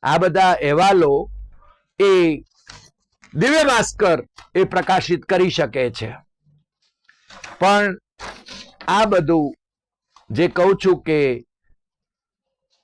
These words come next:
કરમસદમાં બારોબાર નેવું મકાનોની આકાર-,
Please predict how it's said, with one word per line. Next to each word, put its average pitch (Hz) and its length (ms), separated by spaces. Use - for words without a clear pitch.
કરમસદમાં 247 800
બારોબાર 233 800
નેવું 233 340
મકાનોની 214 680
આકાર-, 185 500